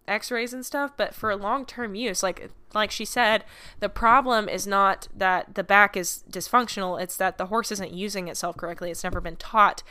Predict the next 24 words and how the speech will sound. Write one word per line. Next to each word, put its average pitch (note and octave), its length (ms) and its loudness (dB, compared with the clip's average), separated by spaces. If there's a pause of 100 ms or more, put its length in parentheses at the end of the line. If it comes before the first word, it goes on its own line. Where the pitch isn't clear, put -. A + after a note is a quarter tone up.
(280)
and G#3 240 0
also G3+ 300 0
being G3 200 -2
expected F3+ 440 -8
to F#3+ 60 -10
carry E3 240 -8
a E3+ 60 -8
person, A3+ 460 -2
so G3+ 320 0
it's - 200 -12
not A#3+ 260 -6
<laughs> - 0 -
going A3 300 -6
to G#3 300 -4 (420)
really A3 260 -2
have, F#3+ 340 0 (160)
um, F3+ 440 -4
that G3+ 220 0
lasting F#3+ 420 0
impact. G#3 600 -6 (400)
Um, F#3+ 540 -2 (600)
so, G3 680 -4
yeah, C4+ 240 2
and G3+ 260 -6